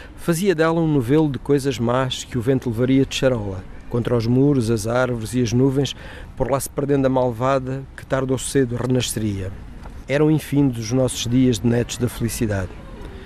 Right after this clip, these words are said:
Depois cresci e do seu terno regaço de histórias parti para ver o mundo.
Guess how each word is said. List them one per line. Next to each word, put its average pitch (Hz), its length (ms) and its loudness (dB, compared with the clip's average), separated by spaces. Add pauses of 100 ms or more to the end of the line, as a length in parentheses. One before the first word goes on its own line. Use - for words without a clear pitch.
(140)
Depois 214 280 -2
cresci - 380 -2 (440)
e 170 60 4
do 165 100 0
seu 180 160 2
terno 185 340 2
regaço 139 500 -2
de - 60 -14
histórias 143 460 0
parti 156 320 -4
para 127 180 0
ver 117 160 -2
o 123 60 2
mundo. 104 360 -2